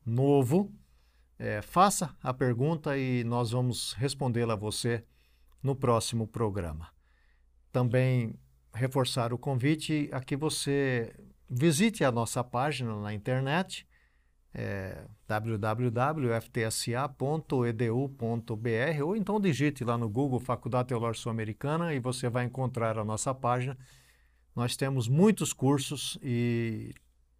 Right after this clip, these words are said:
para quem quer fazer uma, um bacharel em teologia, reconhecido pelo mec, ou uma pós-graduação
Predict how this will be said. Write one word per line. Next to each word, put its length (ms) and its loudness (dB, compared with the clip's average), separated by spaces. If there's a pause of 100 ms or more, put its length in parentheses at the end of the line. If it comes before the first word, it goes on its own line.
(160)
para 140 0
quem 340 0
quer 260 2
fazer 360 0
uma, 340 -2
um 160 -6
bacharel 760 -2 (240)
em 200 -8
teologia, 760 2
reconhecido 480 -4
pelo 200 -2
mec, 580 -2 (460)
ou 80 0
uma 160 4
pós-graduação 1000 2